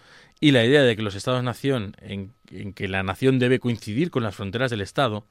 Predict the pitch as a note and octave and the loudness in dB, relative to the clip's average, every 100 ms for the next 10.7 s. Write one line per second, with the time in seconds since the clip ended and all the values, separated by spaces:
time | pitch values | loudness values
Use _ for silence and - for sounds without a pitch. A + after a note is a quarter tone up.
0 | _ - - - A#2 B2+ B2+ D3+ D#3 D#3+ | _ -20 -14 -6 -2 0 2 2 2 0
1 | A#2+ A#2 C3 - B2+ A#2 A#2+ C3 C3+ - | 0 -4 -6 -6 -8 -6 -4 -2 -2 -4
2 | G#2+ A#2+ A2 A#2 F#2 G2 F#2 - F2 C#2+ | -6 -6 -2 -2 -2 -6 -6 -8 -14 -14
3 | - _ _ _ _ - _ - _ _ | -20 _ _ _ _ -20 _ -20 _ _
4 | G#2 G#2 B2+ D3 C#3+ D#3 G#3 _ - G#2 | 2 4 6 6 6 2 0 _ -12 -6
5 | G2 F2+ G2 F2 G#2 F#2+ F#2 F2 F2+ E2 | -6 -4 -6 -4 -4 -4 -4 -6 -6 -8
6 | E2 A2 G#2 D#2+ G#2 F#2 E2+ E2 F2+ F2+ | -6 -6 -6 -8 -8 -10 -12 -14 -12 -10
7 | F#2 G2 G#2+ F#2+ C3+ C#3 B2 D#3+ _ - | -8 -10 -6 -6 -4 -4 -4 -8 _ -20
8 | - - - E3 F3+ D3 D#3+ E3+ C3+ B2 | -20 -20 -6 4 6 8 6 6 2 -2
9 | A#2+ D3 C3+ A#2+ A#2 D3 B2 A2 - A2+ | 0 2 2 0 0 0 0 -4 -4 -8
10 | - G2 F#2+ F2 - C3 | -10 -8 -6 -6 -10 -14